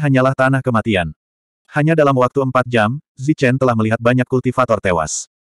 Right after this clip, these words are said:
Kali ini, ada lebih dari sepuluh ribu kultivator alam bawaan, tetapi melihat tingkat kematian yang begitu tinggi, Zichen menduga bahwa hanya setengah dari mereka yang akan selamat saat mencapai tujuan.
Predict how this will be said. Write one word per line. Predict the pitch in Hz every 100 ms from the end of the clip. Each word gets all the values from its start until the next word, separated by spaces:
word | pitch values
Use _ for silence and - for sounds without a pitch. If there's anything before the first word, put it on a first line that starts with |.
| _ _ _
Kali | 151 147 147
ini, | 101 147 - _ -
ada | 143 175
lebih | 160
dari | 143 131
sepuluh | - 123 120
ribu | 117 127
kultivator | 123 113 110 123
alam | 117 104
bawaan, | 101 113 110 87 110 _
tetapi | - 151 147 165
melihat | 131 117
tingkat | 117 120
kematian | 117 104 110 113
yang | 139 107
begitu | 101 120
tinggi, | 135 147 92 - _
Zichen | 147 139 143
menduga | 135 117 107
bahwa | 98 101
hanya | 117 120
setengah | - 123 120
dari | 117 117
mereka | 117 120 117 98
yang | 110
akan | 107 120 117
selamat | 123 113 110
saat | 139 135
mencapai | 120 110 120 117
tujuan. | 107 98 92 80